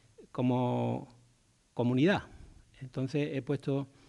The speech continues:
he puesto ciento veintiuna fotos de la Aguzadera, eh,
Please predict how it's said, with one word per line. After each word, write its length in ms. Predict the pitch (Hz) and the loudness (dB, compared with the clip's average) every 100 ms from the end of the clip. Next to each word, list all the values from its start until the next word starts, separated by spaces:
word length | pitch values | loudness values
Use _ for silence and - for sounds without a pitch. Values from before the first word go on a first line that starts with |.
| - - | -20 -6
he 140 | 139 127 | -4 -2
puesto 300 | - 147 131 | -2 -2 0
ciento 300 | 147 143 156 | 2 4 4
veintiuna 340 | 147 156 156 | 6 4 2
fotos 340 | - 147 156 | 2 0 2
de 140 | 139 139 | 2 2
la 560 | 135 131 127 123 117 - | 2 2 2 0 -2 -4
Aguzadera, 800 | 123 117 123 123 131 107 107 139 - 117 - | -2 -2 -2 -2 0 -2 -4 -10 -12 -12 -8
eh, 320 | 120 117 | -6 -4